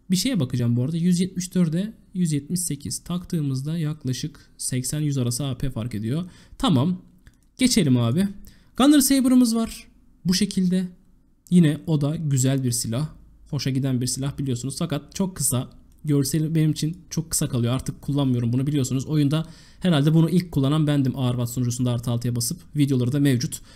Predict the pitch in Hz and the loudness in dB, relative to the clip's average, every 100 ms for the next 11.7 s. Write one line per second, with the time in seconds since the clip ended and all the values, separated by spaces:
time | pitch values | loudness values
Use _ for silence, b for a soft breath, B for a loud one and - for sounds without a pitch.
0 | B B 247 247 131 117 - - b - | B B 0 2 2 0 -8 -18 b 0
1 | 180 165 - 185 175 160 143 117 120 175 | 2 4 4 4 4 4 2 0 -2 0
2 | 165 190 185 175 185 131 143 - 131 123 | 2 0 0 0 2 2 0 0 -2 -2
3 | 117 131 139 135 143 - 127 - 139 127 | -2 0 0 0 -4 -6 -6 -6 -8 -2
4 | 135 - 131 135 131 123 - 135 131 127 | -2 0 -2 0 0 0 -2 0 2 0
5 | 120 123 127 - - 123 - 131 127 123 | -2 -4 -4 -6 -6 -6 -4 -6 -6 -6
6 | 123 123 123 127 - 117 - 117 117 131 | -4 -4 -4 -4 -6 -8 -6 -4 -4 -4
7 | 131 127 123 127 127 117 113 123 139 123 | -2 -2 -2 0 0 0 -2 -4 -4 -4
8 | 120 139 - - b b - 170 160 143 | -6 -6 -12 -16 b b 0 0 0 -2
9 | 147 139 143 131 120 117 123 151 135 127 | 0 0 2 2 0 -2 -4 -2 0 0
10 | 117 117 117 131 139 131 120 113 123 - | -2 -4 -6 -4 -2 0 0 -2 -6 -4
11 | 120 131 135 123 120 113 143 | -2 0 -2 -2 -2 -2 -2